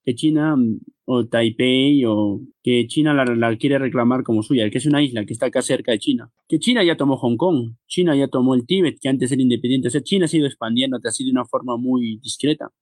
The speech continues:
Y China dice que quiere tomar también la zona de Taiwán, ¿no? Y China, algunos decían que China iba a invadir Taiwán, ¿no? Obviamente que Taiwán también tiene el apoyo de Estados Unidos, es un país bastante armado.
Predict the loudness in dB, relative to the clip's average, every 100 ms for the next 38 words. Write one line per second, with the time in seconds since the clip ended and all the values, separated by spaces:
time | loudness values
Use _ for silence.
0 | _ -4 0 2 4 2 0 0 0 0
1 | 2 2 0 0 0 2 2 4 2 0
2 | 0 0 0 0 2 2 0 -4 -6 -8
3 | -4 0 0 0 -4 -4 0 2 2 0
4 | 0 -2 -2 0 2 2 2 0 2 2
5 | 0 -2 -2 -2 -4 -6 -2 0 2 2
6 | 0 -2 0 0 0 0 -2 0 0 0
7 | -2 -2 -2 -2 -2 -2 -2 0 2 0
8 | -4 -6 -4 0 2 0 -2 -2 0 -2
9 | -2 -8